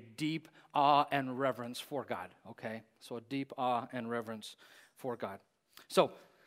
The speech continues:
I want to take a few minutes to look at the qualities that are listed. So verse seven, where it says, "The law of the Lord is perfect."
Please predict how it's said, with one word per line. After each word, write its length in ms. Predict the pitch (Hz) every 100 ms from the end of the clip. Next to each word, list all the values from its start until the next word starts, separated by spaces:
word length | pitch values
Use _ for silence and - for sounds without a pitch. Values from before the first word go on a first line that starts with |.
| - -
I 80 |
want 160 | 185 190
to 40 |
take 100 | 202
a 40 | 170
few 160 | -
minutes 200 | 170 160
to 40 | 165
look 80 | 151
at 80 |
the 60 | 147
qualities 640 | - 165 143 107 98 - - _ _ _ _ _ _ - _ -
that 120 | 160
are 80 | 131
listed. 320 | 127 113 120
So 140 | - 151
verse 260 | 151 151
seven, 260 | - 131 113 - _ _ _ _ - - - -
where 120 | 151
it 20 |
says, 200 | 147 165
"The 120 | 131 139
law 420 | 160 185 202 196
of 140 | 170
the 80 | 175
Lord 240 | 160 170 156
is 160 | - - -
perfect." 640 | - 160 - 107 _ -